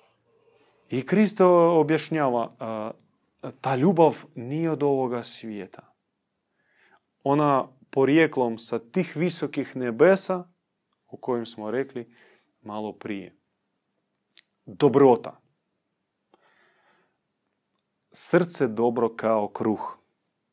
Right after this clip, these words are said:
Ostaje nam opet, e, narodna predaja,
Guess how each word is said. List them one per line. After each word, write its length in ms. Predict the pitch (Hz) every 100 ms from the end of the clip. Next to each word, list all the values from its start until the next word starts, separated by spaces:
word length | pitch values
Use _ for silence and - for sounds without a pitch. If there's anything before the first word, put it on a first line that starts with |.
| _ _ _ _ -
Ostaje 460 | 123 120 - 113
nam 340 | 113 107 104 104
opet, 420 | 107 110 - -
e, 20 | 101 98 98 98 98 _ - - _
narodna 500 | 120 117 110 107 107 -
predaja, 580 | 117 120 113 113 101 98